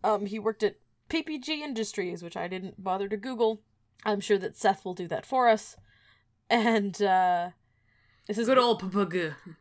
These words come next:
Speaker 1: Yeah, we, we have a, we have a friend who likes to Google anything that I mention during this podcast and then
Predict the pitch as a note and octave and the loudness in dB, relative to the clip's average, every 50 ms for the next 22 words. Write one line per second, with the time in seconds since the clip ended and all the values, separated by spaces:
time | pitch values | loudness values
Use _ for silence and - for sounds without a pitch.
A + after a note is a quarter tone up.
0 | _ _ _ A3+ A#3+ A#3+ A3+ A3 G#3+ A3+ C4 C4+ B3 F#3+ A3+ B3+ C#4 C#4+ C#4+ C4+ | _ _ _ 4 8 10 10 10 8 6 2 -2 -4 -4 -2 -2 0 0 2 4
1 | B3 B3 A3+ G#3 C3 A3 C4 C4+ C#4+ C4 C#4 - - D#4+ D4+ D4 C#4 B3+ A#3 G3+ | 4 4 4 4 0 -2 -2 -2 -2 -2 -4 -2 0 2 4 4 2 2 -2 -6
2 | - A#3+ A3+ A3 A3 G#3+ G#3+ - - A3 F#3 G#3 A3 G#3 G#3 G3+ G3 G3+ G#3 G#3 | -6 -4 -2 0 0 0 -2 -4 -6 -6 -4 -2 0 2 2 2 2 2 0 -2
3 | G#3 G#3 A3+ G#3+ G3+ G3+ F#3+ F#3 F#3 F#3+ G3+ A3+ A3+ - B3 C4 A#3+ C4 C4+ C4+ | -2 -2 -2 -2 -2 -2 -2 -2 -2 -2 -4 -4 -4 -6 -8 -6 -4 -4 -4 -4
4 | C4+ C4 C4+ C4 - - C#4+ C#4+ C#4 - D#4 D4 D4 C#4 - B3 A3+ G#3 G#3+ G#3 | -4 -6 -10 -8 -2 0 0 0 2 0 0 -2 0 -2 -2 -4 -2 0 0 0
5 | G#3 G#3 G3+ | 0 -2 -4